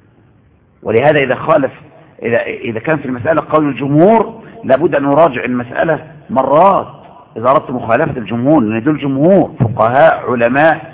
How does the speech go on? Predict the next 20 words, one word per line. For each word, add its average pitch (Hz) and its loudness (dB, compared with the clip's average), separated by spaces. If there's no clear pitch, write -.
لابد 147 0
أن 135 0
أعي 127 0
هذا 147 2
جيدا، 143 0
لا 180 4
أن، 160 -2
آه، 147 2
يعني، 151 -2
لا 160 2
أبالي 190 4
بهذا، 175 2
لا 202 2
طبعًا. - -2
إذا 104 -10
كان 151 -4
قول 202 4
الواحد 175 2
من 208 0
المعتبرين 185 4